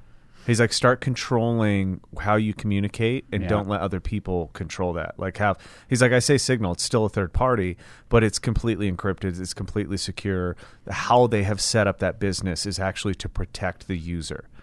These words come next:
Speaker 1: That's, like, its value."
Speaker 2: I mean, it was a really interesting thing when he was talking about, like, okay, there's percu-, there's the computer security, so there's the device security, or there's,
Speaker 1: Mm-hmm.
Speaker 2: like, the information security.
Speaker 1: Yeah.
Speaker 2: And, like, if,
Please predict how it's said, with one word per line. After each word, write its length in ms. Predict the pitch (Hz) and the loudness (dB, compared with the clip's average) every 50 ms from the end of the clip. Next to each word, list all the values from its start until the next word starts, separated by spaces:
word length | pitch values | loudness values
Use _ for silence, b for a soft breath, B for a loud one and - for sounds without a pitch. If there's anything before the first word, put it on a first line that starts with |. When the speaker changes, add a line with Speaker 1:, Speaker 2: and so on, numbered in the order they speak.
| b b b - - | b b b -2 0
Speaker 1:
That's, 180 | 110 101 - 107 | 0 0 2 0
like, 160 | 98 - - | -2 -2 -4
its 140 | 87 - - | -8 -8 -6
value." 400 | - 87 80 78 78 85 - - | -4 -4 -2 -2 -4 -6 -8 -12
Speaker 2:
I 500 | - - - - - - - - - - | -16 -18 -20 -20 -20 -20 -20 -20 -8 2
mean, 120 | - 143 139 | 6 8 8
it 40 | 139 | 8
was 120 | 139 117 | 8 6
a 60 | 147 | 4
really 240 | 147 160 180 165 143 | 4 6 6 6 6
interesting 340 | 131 117 110 107 - 113 110 | 6 6 4 4 2 0 0
thing 140 | - 185 151 | 2 4 4
when 80 | 113 104 | 4 4
he 20 | |
was 100 | 98 92 | 2 2
talking 180 | - 110 104 101 | 2 2 2 2
about, 200 | 92 90 92 90 | 2 0 0 0
like, 180 | 92 90 87 - | 0 0 0 0
okay, 200 | 104 95 - 101 | -2 0 0 0
there's 180 | 90 92 85 - | 0 0 -4 -2
percu-, 480 | - - - 104 - - - 151 139 - | -4 -2 -2 -2 -4 -4 -6 -8 -8 -2
there's 180 | - 120 110 98 | 2 2 2 2
the 180 | 95 113 110 113 | 2 0 -2 0
computer 380 | - - 113 - - 160 147 | 0 -2 -2 2 4 4 4
security, 420 | 123 - 120 - - 104 92 90 90 | 4 2 -2 -2 -2 0 0 0 -2
so 140 | - - | -2 -2
there's 100 | 101 82 | -4 -2
the 80 | 90 101 | -4 -4
device 360 | 87 92 95 110 110 104 - | -4 0 4 4 4 4 4
security, 400 | - - - 107 95 87 85 82 | -2 -4 -2 0 2 2 2 2
or 100 | 85 87 | 2 2
there's, 240 | 78 - 85 104 95 | 2 2 2 0 0
Speaker 1:
Mm-hmm. 80 | - 90 | -2 -2
Speaker 2:
like, 140 | 85 82 - | -4 -4 -2
the 80 | - | -4
information 420 | 85 82 - 90 85 82 - 101 85 | -4 -4 -4 -4 -4 -4 -4 -6 -8
security. 540 | - - - - 82 73 73 71 78 82 - - | -8 -8 -6 -6 -6 -6 -6 -8 -12 -12 -8 -4
Speaker 1:
Yeah. 80 | 113 98 | -2 0
Speaker 2:
And, 180 | 85 85 - B B B B B B B B B B - | 0 0 -2 B B B B B B B B B B -2
like, 260 | 104 95 87 82 - | 0 2 2 2 0
if, 200 | 107 90 - - | -2 -4 -4 -10